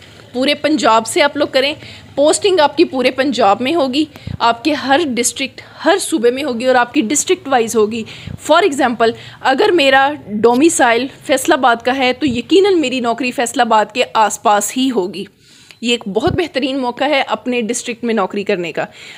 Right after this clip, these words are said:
अब आ जाती है बारी तैयारी के हवाले से। "मैडम जी, तैयारी की करिए।" अच्छा, पहले तैयारी दस दिनी है, फिर थोड़ा मैं ऑनलाइन अप्लाई करन दा दस दिनी।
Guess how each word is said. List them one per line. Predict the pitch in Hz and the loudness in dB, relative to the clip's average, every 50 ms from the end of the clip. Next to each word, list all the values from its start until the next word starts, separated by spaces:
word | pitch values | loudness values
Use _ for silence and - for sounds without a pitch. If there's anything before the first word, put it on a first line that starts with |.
| - | -4
अब | - - 262 269 | -2 0 2 4
आ | 269 262 | 2 2
जाती | 262 247 247 311 | 2 -2 -2 0
है | 269 240 | -2 0
बारी | 240 208 202 240 269 | 0 0 0 -2 -4
तैयारी | - - - 214 208 190 208 | -6 -2 -2 0 0 0 -2
के | 214 277 | -2 -4
हवाले | 285 233 220 208 | -4 -2 -2 -4
से। | 208 - 285 277 | -4 -4 -4 -2
"मैडम | 254 269 294 320 349 415 359 | 0 2 2 2 2 2 4
जी, | 349 381 415 427 | 6 6 6 6
तैयारी | 415 392 277 254 233 262 302 | 4 2 -2 -2 -2 -2 -4
की | 302 320 | -4 -4
करिए।" | - 240 226 208 202 | -4 -2 -4 -2 -2
अच्छा, | - 226 - 359 | -2 -2 0 0
पहले | - - 269 330 349 | 2 2 2 0 0
तैयारी | 349 - 294 233 190 220 262 | 0 2 2 2 2 2 2
दस | 254 349 359 - - | 2 0 0 2 2
दिनी | 381 359 359 381 | 2 4 4 2
है, | 381 | 2
फिर | 370 339 339 | 0 -2 -2
थोड़ा | - 339 330 330 | -2 -2 -2 -2
मैं | 285 262 | 0 0
ऑनलाइन | 254 240 240 240 247 254 | -2 -2 -2 -4 -4 -6
अप्लाई | 254 247 254 208 202 196 | -6 -2 0 0 0 0
करन | 202 202 208 208 | 0 -2 -4 -2
दा | 202 208 | -2 -2
दस | 208 202 196 - | -2 -2 -2 -2
दिनी। | - 190 180 190 196 202 | -6 -8 -6 -6 -10 -10